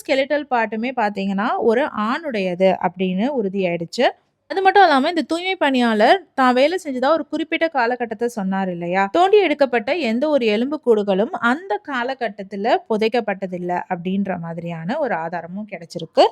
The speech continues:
ஒரு எவிடன்ஸும் கிடைக்காதனால, ஸ்பெஷல் இன்வெஸ்டிகேஷன் டீம் இந்த தூய்மை பணியாளரை கடந்த பத்தொன்பது மணி நேரமா விசாரணைக்கு உட்படுத்தினாங்க. இந்த விசாரணையில முதற்கட்டமா அந்த தூய்மை பணியாளர், "நான் சொன்ன எல்லா விஷயமுமே உண்மை கிடையாது, அதுல சில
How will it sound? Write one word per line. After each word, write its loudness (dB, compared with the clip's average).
ஒரு 8
எவிடன்ஸும் 4
கிடைக்காதனால, 2
ஸ்பெஷல் 0
இன்வெஸ்டிகேஷன் -2
டீம் -2
இந்த -10
தூய்மை 2
பணியாளரை 4
கடந்த 2
பத்தொன்பது 2
மணி 0
நேரமா 0
விசாரணைக்கு -2
உட்படுத்தினாங்க. 0
இந்த 4
விசாரணையில 6
முதற்கட்டமா 2
அந்த 6
தூய்மை 0
பணியாளர், 4
"நான் 4
சொன்ன 0
எல்லா 2
விஷயமுமே -2
உண்மை 2
கிடையாது, 4
அதுல 4
சில -2